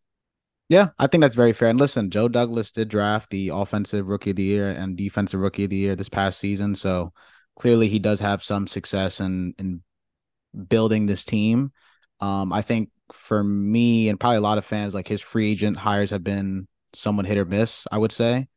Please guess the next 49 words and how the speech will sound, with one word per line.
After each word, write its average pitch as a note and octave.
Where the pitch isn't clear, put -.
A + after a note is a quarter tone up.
Um, G2
but C#3
that, D#3+
I D3
feel F3+
like E3
that's C#3+
really B2+
tough A2
in G#2
the G2
N G2
F G2
L F#2+
because F#2+
some A2+
guys A2
just, A2
just A2
get A#2+
that A2+
contract B2
and G#2
I G#2
don't G#2+
know G#2
what G2+
happens. A#2+
They G2
either, F#2
they G#2
either G#2+
get F#2+
injured, B2+
they, F#2+
they F#2
don't G2+
play G#2+
up G2+
to G#2
the F2
expectations G#2+
or F#2
whatever F2+
the G2
case -
may F#2
be. G#2
But, F2+